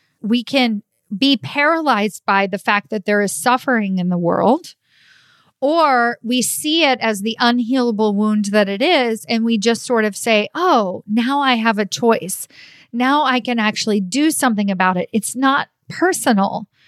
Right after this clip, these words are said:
right? It is the way that the society is set up. It is way that the structure is set up.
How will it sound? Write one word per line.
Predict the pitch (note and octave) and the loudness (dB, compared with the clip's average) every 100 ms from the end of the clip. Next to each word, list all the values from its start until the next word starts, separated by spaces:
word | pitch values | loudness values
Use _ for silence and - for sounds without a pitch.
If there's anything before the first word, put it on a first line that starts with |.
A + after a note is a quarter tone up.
| _ _ _ - | _ _ _ -6
right? | A3 C4+ D4 | -2 -2 0
It | A#3+ A3+ | -2 0
is | C4 A3 | -2 -2
the | C4 | -2
way | G#3+ B3+ C#4 D4 | 0 2 2 2
that | C4+ A#3+ | -2 0
the | A#3+ | -2
society | - B3 - B3 A#3+ C#4 C4 A#3+ G3+ | -2 -6 -4 0 2 2 0 0 0
is | G3+ | -2
set | - A3+ A3 | -2 0 2
up. | B3+ - | 0 0
It | G3+ | -2
is | G#3 | -2
way | G3+ A3+ A#3+ B3+ B3+ - | -4 0 2 2 0 -4
that | A3+ G#3 | -4 -2
the | A3 | -2
structure | - - - F4+ - - C4 - | -4 -2 2 2 0 -2 0 0
is | G#3 | -2
set | - A3+ G#3 | 0 0 0
up. | D4 A4 - | 2 2 2